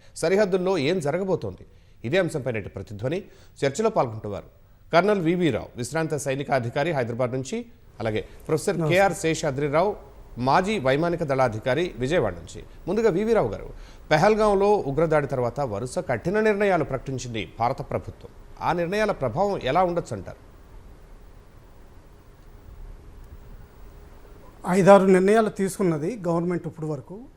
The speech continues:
Speaker 2: అందులో మెయిన్ ఇండస్ వాటర్ ట్రీటీని సస్పెన్షన్లో పెట్టడం, అది ఇంటర్నేషనల్గా చెప్పడం, అంటే ఇటువంటి వా-, పని జరుగుతోందని. తర్వాత దీనిలో ఇంపాక్ట్ ఏంటంటే ఫైవ్ ఇయర్స్ కానీ తెలియదు,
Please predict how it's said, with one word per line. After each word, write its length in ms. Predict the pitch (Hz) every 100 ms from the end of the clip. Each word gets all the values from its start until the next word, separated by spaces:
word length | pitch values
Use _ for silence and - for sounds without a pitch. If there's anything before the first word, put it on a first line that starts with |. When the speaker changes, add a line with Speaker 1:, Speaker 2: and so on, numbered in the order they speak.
| - 180
Speaker 2:
అందులో 340 | 170 208 214
మెయిన్ 540 | 190 175 185 202 175 196 196
ఇండస్ 380 | 175 185 -
వాటర్ 340 | 202 175 175 175
ట్రీటీని 720 | - 160 - 190 202 202 214
సస్పెన్షన్లో 640 | - 160 - 180 180 170
పెట్టడం, 320 | 143 123 139 135 - - - - - - - - -
అది 180 | 180 196
ఇంటర్నేషనల్గా 1000 | 190 165 226 233 226 233 220 214 220 - - - - - 165 - -
చెప్పడం, 360 | 170 - 165 202 - - - - - -
అంటే 240 | 151 175
ఇటువంటి 440 | 165 160 170 160 170
వా-, 800 | 160 151 147 143 143 - - 165
పని 140 | 165 165
జరుగుతోందని. 640 | 165 160 160 151 139 139 196 - - - - - - 202
తర్వాత 320 | 202 240 247
దీనిలో 360 | 170 202 240
ఇంపాక్ట్ 480 | 240 175 175 226 -
ఏంటంటే 500 | 196 180 170 196 240 - - - - - - - - - - - - - - - - -
ఫైవ్ 280 | - 185 226
ఇయర్స్ 440 | 233 247 220 151
కానీ 180 | 190 220
తెలియదు, 400 | - 175 170